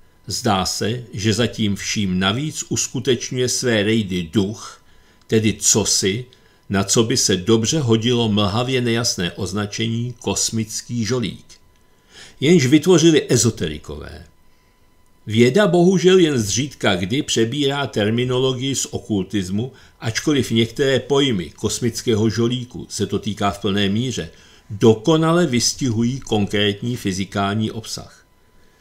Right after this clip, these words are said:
Zřejmě si řeknete, že je to značně odvážné tvrzení. Kde zůstal důkaz, že něco takového vůbec existuje?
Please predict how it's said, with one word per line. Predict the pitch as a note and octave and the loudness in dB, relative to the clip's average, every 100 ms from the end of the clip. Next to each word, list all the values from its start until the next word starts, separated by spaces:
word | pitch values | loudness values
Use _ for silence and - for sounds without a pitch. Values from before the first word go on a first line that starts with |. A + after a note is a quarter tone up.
| _ _ _ _ _ _ | _ _ _ _ _ _
Zřejmě | A2+ G2+ A#2+ C3+ E3+ | -6 0 4 4 4
si | F3+ A3+ | 4 4
řeknete, | E3+ C3 A#2+ G#2+ G2 F#2+ F#2 G#2 | 4 2 0 -2 0 -2 -4 -6
že | A2 A#2 | -2 2
je | A#2 | 2
to | C3 A2+ | 2 -2
značně | G#2+ G#2+ G#2+ - D#3 | 0 0 0 -2 -4
odvážné | - A#2+ G#2+ A#2 A2+ C3 C3 | -2 -2 0 0 0 -2 -4
tvrzení. | C3 C3 A2 G#2+ E2+ D#2 - _ _ _ _ _ _ _ | -2 -4 -2 -4 -4 -10 -18 _ _ _ _ _ _ _
Kde | A2 G#2+ C#3 | -4 2 2
zůstal | B2 E3 - F#3 B2 | 2 0 2 2 2
důkaz, | B2 A#2+ C3 B2+ | 0 -2 0 0
že | G#2+ | 2
něco | A#2 A2+ - | 0 0 0
takového | G#2 A2 - G#2 G#2 G2 | -2 -2 0 2 2 2
vůbec | G2+ G2 F2+ | 0 -2 -4
existuje? | - F2+ F#2 - - F2 E2+ | -4 -6 -6 -10 -8 -8 -8